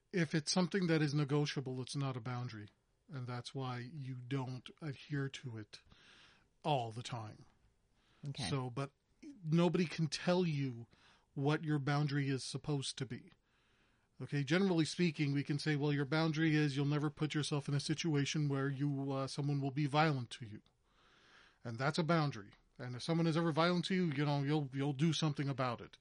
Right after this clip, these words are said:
Speaker 2: Or, or you leave and that's it. You don't give them a second chance.
Speaker 1: Right.
Speaker 2: Right.
Speaker 1: Now, pe-, most people understand that,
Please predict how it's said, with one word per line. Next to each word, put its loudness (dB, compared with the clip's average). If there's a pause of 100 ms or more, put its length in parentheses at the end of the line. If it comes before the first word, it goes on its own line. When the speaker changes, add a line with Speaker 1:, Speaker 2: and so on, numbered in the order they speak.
(100)
Speaker 2:
Or, 2
or 6
you 6
leave 6
and 4
that's 2
it. 6
You 4
don't 4
give 2
them 2
a 0
second 0
chance. 0
Speaker 1:
Right. -2
Speaker 2:
Right. -2 (200)
Speaker 1:
Now, 0
pe-, 0
most 4
people 2
understand 4
that, -2